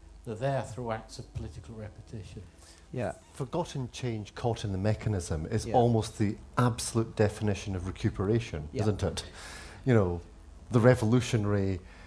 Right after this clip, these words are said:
Speaker 3: stuck within the mechanistic
Speaker 2: Yeah.
Speaker 3: nature of our politics so that we even forget the possibility that we once thought we could change things.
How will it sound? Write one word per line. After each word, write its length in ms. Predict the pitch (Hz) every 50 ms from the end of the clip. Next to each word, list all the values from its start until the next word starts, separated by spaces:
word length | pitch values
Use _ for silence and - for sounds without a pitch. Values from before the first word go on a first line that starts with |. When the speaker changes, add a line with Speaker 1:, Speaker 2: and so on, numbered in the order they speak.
| - - - - - - - - - -
Speaker 3:
stuck 600 | - - - - - - - 131 - - - -
within 260 | 113 - 107 104 95
the 60 | 98
mechanistic 1000 | 95 98 101 92 - - 95 98 101 95 - - - - 104 92 92 - - -
Speaker 2:
Yeah. 220 | - 143 135 120 104
Speaker 3:
nature 520 | 101 101 101 104 110 110 113 113 - - 98
of 80 | 87
our 100 | 92 87
politics 680 | 85 - - 120 107 101 98 - - 101 98 - - - -
so 220 | - - - 110
that 100 | 92 107
we 140 | 104 107 95 104
even 300 | 143 139 107 101 107 101
forget 460 | - - 113 120 - 120 113 113 -
the 60 | -
possibility 640 | - - 107 92 - - 90 113 101 98 87 -
that 100 | 104 104
we 60 | 92 95
once 220 | 95 104 98 -
thought 280 | - - - 98 90 -
we 60 | 101 101
could 220 | - - 98 -
change 340 | - - 110 104 107 107 -
things. 400 | - 90 85 82 - - - -